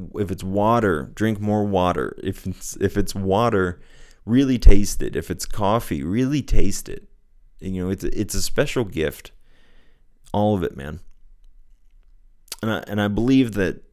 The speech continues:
living in that mind space, it really cultivates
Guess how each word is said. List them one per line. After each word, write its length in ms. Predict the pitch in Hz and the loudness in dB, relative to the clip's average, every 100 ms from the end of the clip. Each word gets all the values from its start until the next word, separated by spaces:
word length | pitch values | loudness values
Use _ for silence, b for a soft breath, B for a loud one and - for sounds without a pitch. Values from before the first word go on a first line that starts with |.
| - | -12
living 380 | 104 117 113 | -4 -2 0
in 80 | 107 | 0
that 140 | 98 73 | -2 -2
mind 380 | 98 98 101 | -2 -2 -2
space, 800 | 95 - - - - 85 87 - | -2 -4 -4 -8 -6 -4 -2 -4
it 100 | - | -4
really 240 | 107 113 104 | -2 -2 -2
cultivates 840 | - 98 92 87 87 87 - | -6 -6 -6 -6 -4 -6 -8